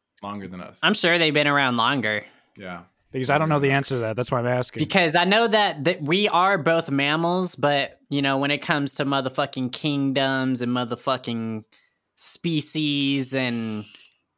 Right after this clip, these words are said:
Speaker 2: and motherfucking orders and shit, they may be, like, some distant cousin. Like, we are mammals, but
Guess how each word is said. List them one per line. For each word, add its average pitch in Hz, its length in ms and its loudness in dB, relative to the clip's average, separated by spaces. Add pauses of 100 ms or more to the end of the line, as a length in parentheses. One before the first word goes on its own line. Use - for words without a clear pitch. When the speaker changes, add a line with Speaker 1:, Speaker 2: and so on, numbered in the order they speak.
Speaker 2:
and 120 260 0
motherfucking 123 580 -2
orders 143 760 2
and 123 200 -2
shit, 123 480 -2 (520)
they 156 140 2
may 160 260 2
be, 151 340 0
like, 131 380 -2
some 123 400 -2
distant 123 460 -4
cousin. 127 440 -2
Like, 117 220 -2
we 202 180 2
are 196 160 4
mammals, 156 480 0
but 127 300 -2